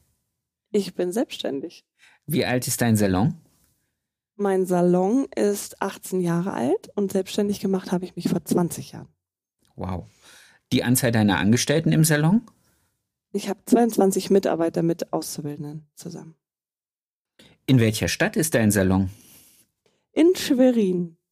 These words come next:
Speaker 2: Im hohen, hohen Norden. Sehr schön.
Speaker 1: Ja, in Mecklenburg-Vorpommern.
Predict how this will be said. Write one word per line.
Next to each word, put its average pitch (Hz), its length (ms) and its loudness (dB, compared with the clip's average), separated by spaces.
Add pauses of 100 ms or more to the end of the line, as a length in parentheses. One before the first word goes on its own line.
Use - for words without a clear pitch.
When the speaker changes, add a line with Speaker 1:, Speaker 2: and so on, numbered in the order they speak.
(760)
Speaker 2:
Im 131 220 4
hohen, 196 300 6
hohen 175 240 4
Norden. 123 400 0
Sehr 98 340 0
schön. 92 400 -2
Speaker 1:
Ja, 226 360 0
in 196 200 -4
Mecklenburg-Vorpommern. 208 1300 -4